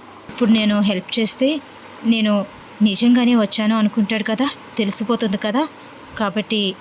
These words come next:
ఏం చేయాలి?" అని అనుకుంటూ, "బావా, నేను భ్రమను కదా, అలా హెల్ప్ చేయలేను కదా"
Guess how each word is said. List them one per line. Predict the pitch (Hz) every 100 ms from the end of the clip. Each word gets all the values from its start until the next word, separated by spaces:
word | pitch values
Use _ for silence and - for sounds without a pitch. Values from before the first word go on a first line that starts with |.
| - - -
ఏం | 196 226 247
చేయాలి?" | 247 220 214 214 208 - -
అని | 220 226
అనుకుంటూ, | 220 214 220 208 208 202 202 - - - - 185
"బావా, | 175 208 226 294 247 - - 240
నేను | 294
భ్రమను | 247 226 214 277
కదా, | 320 269 247 233 - - - -
అలా | 208 220 214 196 - -
హెల్ప్ | 240 233 -
చేయలేను | 320 311 359
కదా" | 285 226 247 247